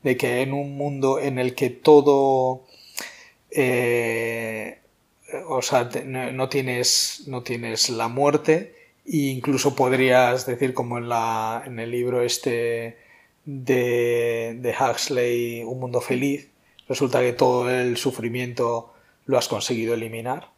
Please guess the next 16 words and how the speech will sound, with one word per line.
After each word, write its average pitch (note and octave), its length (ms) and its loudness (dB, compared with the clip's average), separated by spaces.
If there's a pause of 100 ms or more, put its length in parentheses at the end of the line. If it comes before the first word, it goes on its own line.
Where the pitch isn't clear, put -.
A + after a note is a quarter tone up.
(600)
pues A#2+ 440 0
lo A#2+ 140 0
que A#2+ 400 0
queda B2+ 380 0
sencillamente A#2+ 960 -4
es - 400 -6
un, A2+ 680 -10
un B2 140 -8
lugar A#2 260 2
aséptico - 720 -4 (720)
en C3 160 -6
el A#2+ 240 -4
que A2 480 -2
la B2+ 140 0
experiencia C3 460 0
artística C3 720 -4